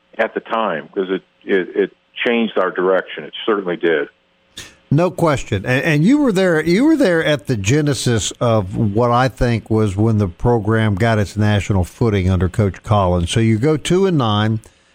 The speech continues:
Speaker 2: but again, you played a, a, just an incredibly brutal schedule. The next year, you guys improved to six and six, but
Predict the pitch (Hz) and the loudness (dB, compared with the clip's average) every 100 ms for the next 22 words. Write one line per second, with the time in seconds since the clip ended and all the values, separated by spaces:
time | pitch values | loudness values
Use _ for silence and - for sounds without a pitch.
0 | _ 139 147 160 214 127 120 131 135 151 | _ -2 0 0 0 0 0 0 0 0
1 | 151 127 123 - 131 123 180 - 135 113 | 0 2 0 0 -2 0 -2 -2 0 0
2 | 104 - 220 233 139 95 90 82 156 233 | -2 -2 0 2 0 -2 -2 -2 0 0
3 | 151 92 - 165 214 120 98 76 - _ | 0 -2 -2 0 0 2 0 -2 -8 _
4 | _ _ _ 143 160 254 285 - 220 180 | _ _ _ -2 2 0 0 -2 0 2
5 | 156 156 170 160 165 131 143 117 175 175 | 2 0 0 0 0 0 -2 0 0 2
6 | 151 131 104 185 175 - 123 107 180 180 | 0 -2 0 0 0 -2 0 0 0 0
7 | - 151 202 | -2 0 -2